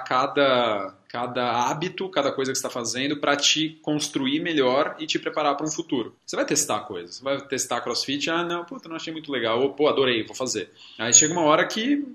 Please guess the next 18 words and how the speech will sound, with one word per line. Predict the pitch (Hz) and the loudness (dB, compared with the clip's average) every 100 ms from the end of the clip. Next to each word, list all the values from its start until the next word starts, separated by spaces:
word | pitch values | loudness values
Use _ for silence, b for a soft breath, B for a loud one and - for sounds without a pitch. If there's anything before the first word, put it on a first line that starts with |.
| - | -4
cansou, | 277 - 202 | 0 4 4
mas | 120 120 | 4 0
você | 151 | 0
não | 156 | 0
vai | 160 | 2
parar | - 160 147 131 | 2 4 4 4
de | - 117 110 107 | 0 -4 -4 -4
tentar | - 120 117 110 | -8 -6 -4 -6
ficar | - | -6
mais | 110 107 | -8 -8
forte, | 110 98 - - - | -8 -8 -10 -20 -16
você | 120 | -6
não | |
vai | 127 160 | -4 2
parar | 160 135 131 135 | 2 4 4 2
de, | 110 101 107 95 92 - - | 0 -4 -4 -4 -6 -12 -16
de | 104 113 | -10 -6
buscar. | 123 - 117 92 - | -4 -2 -2 -2 -6